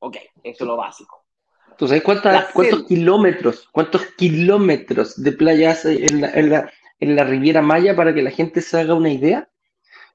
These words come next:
Speaker 2: Tiene más de ciento veinte kilómetros de playa. Entonces,
Speaker 1: Wow.
Speaker 2: cuando tú me decís,
Speaker 1: De arena
Speaker 2: "Oye, ¿cómo fue?".
Speaker 1: blanca, tu-, mar turquesa.
Speaker 2: <laughs> Mar turquesa, arena blanca, mar azul, como decía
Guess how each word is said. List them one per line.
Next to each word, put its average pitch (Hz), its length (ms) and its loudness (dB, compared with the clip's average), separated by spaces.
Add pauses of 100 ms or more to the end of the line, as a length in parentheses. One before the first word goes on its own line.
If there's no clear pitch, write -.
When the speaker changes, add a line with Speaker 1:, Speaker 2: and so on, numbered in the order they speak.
(120)
Speaker 2:
Tiene 175 180 0
más 185 180 0
de 180 60 -4
ciento 190 400 -4
veinte 190 400 0
kilómetros 180 560 -4
de 147 140 -2
playa. 151 640 -2 (340)
Entonces, 156 400 -2
Speaker 1:
Wow. - 80 -14 (540)
Speaker 2:
cuando 147 300 -2
tú 165 120 -2
me 170 160 2
decís, 156 140 -4
Speaker 1:
De 185 100 4
arena 165 140 2 (100)
Speaker 2:
"Oye, 147 80 0
¿cómo 160 120 0
fue?". 185 140 -2
Speaker 1:
blanca, 208 380 -6 (120)
tu-, 185 200 -14
mar 165 240 -12
turquesa. - 500 -14 (300)
Speaker 2:
<laughs> - 280 -20
Mar 185 160 -2
turquesa, - 600 0
arena 240 360 2
blanca, 285 560 0 (380)
mar 175 220 2
azul, 220 420 0
como 175 260 2
decía 156 540 2